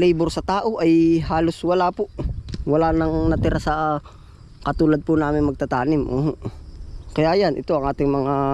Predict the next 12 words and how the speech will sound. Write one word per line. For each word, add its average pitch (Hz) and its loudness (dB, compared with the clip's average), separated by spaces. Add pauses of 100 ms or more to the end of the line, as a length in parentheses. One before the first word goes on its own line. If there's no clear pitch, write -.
(140)
tinatarget 139 -2
ngayon. 156 0 (2250)
Labanos, 208 0 (1120)
labanos, 175 0
okra, 180 -2 (1400)
kamote, 180 2 (1400)
yang 175 2
sibuyas. 185 0
Oh, 175 0
yan 143 0
ang 143 2
mga 143 0